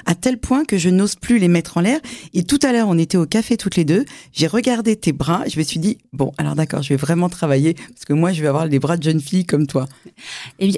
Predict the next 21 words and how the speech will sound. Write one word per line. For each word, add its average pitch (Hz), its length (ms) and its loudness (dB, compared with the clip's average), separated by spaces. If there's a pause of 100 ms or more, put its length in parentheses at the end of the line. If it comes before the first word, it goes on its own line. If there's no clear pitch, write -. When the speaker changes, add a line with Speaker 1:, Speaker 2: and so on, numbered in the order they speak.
Speaker 2:
moi, 247 140 6
j'ai 233 380 4
commencé 220 380 2
à 247 80 0
travailler 208 320 0
mes 196 100 2
bras. 190 220 0
Ça, 247 240 2
je 220 140 2
l'ai 208 160 4
vu. 208 360 2 (140)
Euh, 185 180 2
j'étais 185 300 0
danseuse 226 460 0
encore. 202 400 0
J'avais, 180 400 -2
euh, 175 140 -4
à 180 100 -6
peine 220 200 2
trente 185 340 -2
ans. 196 180 0